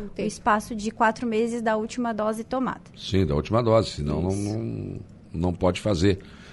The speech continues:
Speaker 3: Mas é, mas é interessante porque as pessoas têm que voltar, né? É, essas outras, não só, não só a questão da, da, da, da,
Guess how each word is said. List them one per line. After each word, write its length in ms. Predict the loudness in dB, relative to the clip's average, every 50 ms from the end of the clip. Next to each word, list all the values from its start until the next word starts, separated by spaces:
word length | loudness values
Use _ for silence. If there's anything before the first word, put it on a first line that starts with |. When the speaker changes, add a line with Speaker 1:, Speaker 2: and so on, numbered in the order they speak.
| -20 -8 -2
Speaker 3:
Mas 160 | 0 2 6
é, 200 | 6 8 8 8
mas 220 | 8 6 6 8 6
é 60 | 6
interessante 560 | 6 6 4 4 4 4 4 2 2 2 0
porque 540 | 0 0 0 4 6 8 8 8 8 8 6
as 100 | 4 2
pessoas 340 | 2 0 -2 0 0 -2 0 0
têm 120 | -2 -2
que 140 | 2 2 2
voltar, 720 | 4 6 6 6 6 6 4 6 6 6 6 6 6 4
né? 380 | 4 2 2 0 0 -2 -4 -6 -10 -16 -20 -20 -14 -8
É, 260 | -4 -2 0 0 0
essas 300 | 0 -2 0 -2 0 0
outras, 260 | 0 0 0 0 0 0
não 240 | 2 2 0 0
só, 240 | 0 0 0 0 2
não 160 | 0 0 -2
só 300 | -2 0 4 6 6 6
a 60 | 4 4
questão 340 | 2 0 0 0 0 0 2
da, 100 | 0 2
da, 200 | 2 2 0 2
da, 260 | 0 0 -2 -2 -2 -2
da, 300 | -2 -2 -2 -2 -2